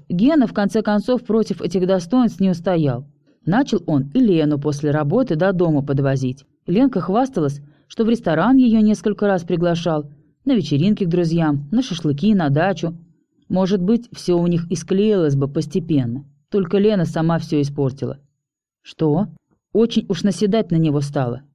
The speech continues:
Жениться требовала. Да ещё со скандалами, со слезами, истериками. Ну, а Гена струхнул. То есть не то чтобы струхнул, но как-то так дела свои постарался устроить, чтобы тут пореже бывать.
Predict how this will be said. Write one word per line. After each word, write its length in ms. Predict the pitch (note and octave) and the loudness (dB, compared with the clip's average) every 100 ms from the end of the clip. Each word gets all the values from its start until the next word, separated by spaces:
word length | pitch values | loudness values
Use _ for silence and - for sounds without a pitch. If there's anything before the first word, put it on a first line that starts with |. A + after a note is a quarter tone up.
| _ | _
Жениться 480 | D#3+ G#3+ C4+ D#4 D#3 | 0 2 2 2 -4
требовала. 580 | D3 D3+ C3+ B2+ B2 C#3 - _ _ - | -2 0 0 0 -4 -6 -14 _ _ -2
Да 140 | E3 | 0
ещё 220 | F3+ G#3+ | 0 -2
со 120 | G3 | -4
скандалами, 680 | G#3 A3+ G3 D#3 D#3 D3+ D3 | -4 0 0 2 2 2 0
со 160 | C#3+ E3+ | 0 -2
слезами, 560 | E3+ F#3 D#3 G#3 G3+ E3+ | -2 0 2 2 2 0
истериками. 720 | - D#3+ C#3 C#3 C#3 C#3 - - _ _ _ _ | 0 0 0 0 -2 -2 -6 -20 _ _ _ _
Ну, 260 | D#3 D#3+ B3 | -2 0 2
а 80 | F3+ | 2
Гена 300 | D#3+ G#3+ B3 | 2 2 2
струхнул. 680 | - F3 D#3+ E3 G#3 A3 _ _ _ _ _ | 0 -2 0 0 0 -2 _ _ _ _ _
То 140 | C4+ | 0
есть 160 | C4+ B3+ | 2 2
не 100 | C4 | 2
то 180 | F4+ F#4+ | 2 0
чтобы 260 | - F3 | 0 -2
струхнул, 580 | E3+ F#3+ F3 E3+ C#3 B2+ | 0 -2 0 2 2 2
но 300 | D3+ F#3+ G#3+ | 2 2 2
как-то 340 | A#3 B3 A#3+ | 0 -2 -2
так 220 | A#3 A3+ F#3 | -2 0 2
дела 280 | G#3 A#3+ | 2 2
свои 240 | A#3 G3 F3+ | 0 0 0
постарался 600 | F3 E3+ F3+ F3+ E3+ G3 | -2 -2 0 0 0 -2
устроить, 480 | F3 A3 A3+ D3+ - - _ _ | -2 0 2 0 -6 -20 _ _
чтобы 340 | - A#3+ G#3+ A3+ | -6 0 0 0
тут 180 | A#3 - | -2 0
пореже 400 | A3+ B3 F#3+ E3 | 0 2 2 2
бывать. 460 | D#3+ C#3+ B2 - | 0 0 -2 -8